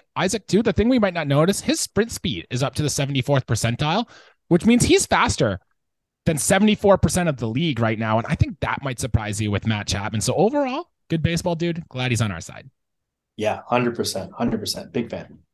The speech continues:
Speaker 1: All right, from the positives, well, I guess we had one more positive. There was a good starter, um, in this one. Chris Bassitt had his best start with the Toronto Blue Jays. I don't have his exact line in front of me, but I knew he threw just shy of a hundred pitches.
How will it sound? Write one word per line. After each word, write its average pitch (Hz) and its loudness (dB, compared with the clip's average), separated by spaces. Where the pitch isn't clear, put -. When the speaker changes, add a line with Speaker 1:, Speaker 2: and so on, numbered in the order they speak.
Speaker 1:
All 160 4
right, 135 0
from 180 0
the 175 2
positives, 226 2
well, 262 4
I 339 4
guess 381 2
we 294 2
had 208 2
one 160 4
more 156 2
positive. 143 -4
There 175 2
was 202 2
a 190 -2
good 170 -2
starter, 151 0
um, 123 -2
in 135 -4
this 127 -2
one. 123 -2
Chris 202 2
Bassitt 147 -2
had 123 -4
his 113 -2
best - -2
start 120 0
with 120 0
the - -6
Toronto 113 0
Blue 113 2
Jays. 113 0
I 110 -6
don't 127 -2
have 131 -2
his 113 -6
exact 110 -6
line 101 -4
in 92 -6
front 127 -4
of 123 0
me, 127 2
but 110 -6
I 95 -2
knew 117 0
he 110 -6
threw 113 -8
just 113 -8
shy 113 -6
of 98 -6
a 87 -4
hundred 101 -2
pitches. 104 -4